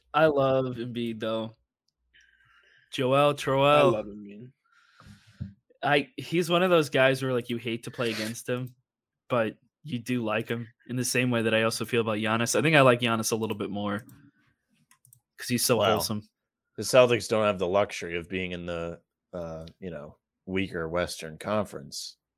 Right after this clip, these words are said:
Speaker 1: The,
Speaker 3: The
Speaker 1: the
Speaker 3: Celtics are in the
Speaker 1: Kings,
Speaker 3: West. What,
Speaker 1: man.
Speaker 3: what, where would they be in the standings?
Speaker 1: The
Speaker 3: I don't know off the
Speaker 1: Kings,
Speaker 3: top of my head.
Speaker 1: dude. That, that deal
Speaker 3: Screw the
Speaker 1: earlier,
Speaker 3: Kings
Speaker 1: I,
Speaker 3: too, man.
Speaker 1: out of, out of nowhere, like,
Speaker 2: Yeah, Dante.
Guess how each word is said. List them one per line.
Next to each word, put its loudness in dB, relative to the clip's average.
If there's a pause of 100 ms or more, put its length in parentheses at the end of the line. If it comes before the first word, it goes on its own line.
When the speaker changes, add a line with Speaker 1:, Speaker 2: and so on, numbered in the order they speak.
(2000)
Speaker 1:
The, 2
Speaker 3:
The -6
Speaker 1:
the 2
Speaker 3:
Celtics 8
are 12
in 12 (100)
the 8
Speaker 1:
Kings, 8
Speaker 3:
West. 6
What, 4
Speaker 1:
man. 2
Speaker 3:
what, 6 (200)
where 2
would 4
they 4
be 0
in 0
the -6
standings? -4
Speaker 1:
The -2
Speaker 3:
I -2
don't -4
know -2
off 2
the 4
Speaker 1:
Kings, -2
Speaker 3:
top -8
of -12
my 2
head. 2
Speaker 1:
dude. -4 (560)
That, 4
that 0
deal 6
Speaker 3:
Screw 4
the 4
Speaker 1:
earlier, 6
Speaker 3:
Kings 2
Speaker 1:
I, -2
Speaker 3:
too, -2
man. 0
Speaker 1:
out 8
of, 4 (100)
out 6
of 4
nowhere, 6 (540)
like, 6
Speaker 2:
Yeah, 0
Dante. 4